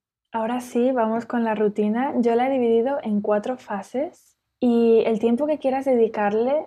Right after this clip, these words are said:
dependerá de ti. Puede ser como un día entero cada mes, por ejemplo, y después cada semana hacer una versión acortada que te permita poner a punto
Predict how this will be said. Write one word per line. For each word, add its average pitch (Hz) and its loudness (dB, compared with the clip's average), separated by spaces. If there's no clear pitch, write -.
dependerá 208 0
de 262 0
ti. 233 0
Puede 220 0
ser 220 -4
como 220 0
un 214 0
día 226 4
entero 214 0
cada 208 2
mes, 208 0
por 214 -4
ejemplo, 202 0
y 247 4
después 226 0
cada 208 2
semana 202 -2
hacer 208 -6
una 202 2
versión 202 -2
acortada 226 0
que 208 -2
te 202 -4
permita 202 0
poner 202 -2
a 190 -6
punto 196 -2